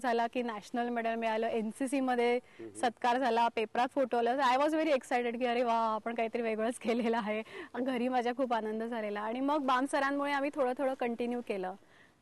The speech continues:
Speaker 1: shooting. तेव्हाही मला माहित नव्हतं की मी इथेच राहणार आहे का, माझं लक्ष एनसीसी मध्येच असायचं दुसरे काहीतरी उद्योग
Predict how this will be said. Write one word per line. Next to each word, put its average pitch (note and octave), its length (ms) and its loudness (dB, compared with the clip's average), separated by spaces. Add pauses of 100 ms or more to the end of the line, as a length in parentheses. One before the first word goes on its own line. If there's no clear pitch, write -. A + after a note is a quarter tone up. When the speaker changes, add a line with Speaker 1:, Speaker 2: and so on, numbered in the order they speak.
(160)
Speaker 1:
shooting. A3+ 540 -4
तेव्हाही C4+ 360 2
मला F4+ 220 4
माहित D#4+ 240 2
नव्हतं C#4 280 0
की D4+ 80 0
मी D4 140 0
इथेच C4 420 -4
राहणार A#3 360 -4
आहे A3 220 -6
का, G3+ 320 -8
माझं A3+ 280 -4
लक्ष A#3 340 -2 (560)
एनसीसी B3+ 400 0
मध्येच C4+ 300 2
असायचं A#3+ 320 -2
दुसरे A#3 320 -4
काहीतरी A3+ 500 -2
उद्योग A3 380 -2